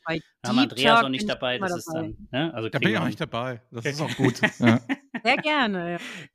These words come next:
Speaker 2: Kriegen wir, kriegen wir dann gut hin. Nee, hat mega viel Spaß gemacht und jetzt, Tani, die Bühne ist ganz deine.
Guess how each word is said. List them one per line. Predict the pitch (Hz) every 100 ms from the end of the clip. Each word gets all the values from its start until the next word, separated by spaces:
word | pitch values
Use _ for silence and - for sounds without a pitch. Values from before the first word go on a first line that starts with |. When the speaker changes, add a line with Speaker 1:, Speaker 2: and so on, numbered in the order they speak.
| _
Speaker 2:
Kriegen | - 135 139
wir, | 123 - - _
kriegen | - 135
wir | 123
dann | 117
gut | 113 -
hin. | 120 127 - - -
Nee, | 147
hat | 165 151
mega | 160 185
viel | 165
Spaß | - 147 -
gemacht | 151 147 117
und | 113
jetzt, | 113 - _ _
Tani, | 127 120 117 - - _
die | 143
Bühne | 143 147
ist | 123 -
ganz | 117 -
deine. | 113 107